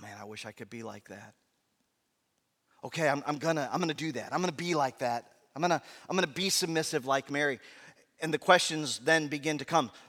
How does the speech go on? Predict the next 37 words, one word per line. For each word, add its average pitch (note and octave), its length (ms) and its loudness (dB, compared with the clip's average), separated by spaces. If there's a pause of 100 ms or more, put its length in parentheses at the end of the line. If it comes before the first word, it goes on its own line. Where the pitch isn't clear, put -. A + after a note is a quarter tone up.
(300)
Well, C#3+ 220 2
what F3+ 220 10
if? A3 480 6 (1900)
What G#3+ 160 12
if - 120 6
God G#3+ 220 10
asks A#3 300 10
me G3 120 2
to D#3+ 100 2
do D#3+ 160 2
something D#3 400 0
really, E3 280 2
really C#3+ 280 0
hard? A#2+ 500 -6 (1000)
What G#3+ 120 10
if A3 100 2
God A#3 220 10
calls B3 360 8
me A3 120 0
to F#3 100 4
do F#3 140 2
something F3 380 0
really, G#3+ 280 6
really F3+ 220 6
di-, F#3 100 4
what G#3 160 10
if C4+ 140 8
God A3+ 200 6
turns B3 360 2
my A#3 180 4
life E3+ 300 6
upside C3+ 440 2
down? A2+ 360 0 (1700)
He D3 140 -2
answers D3+ 340 0
that G#2 180 -6
question. C3 520 -6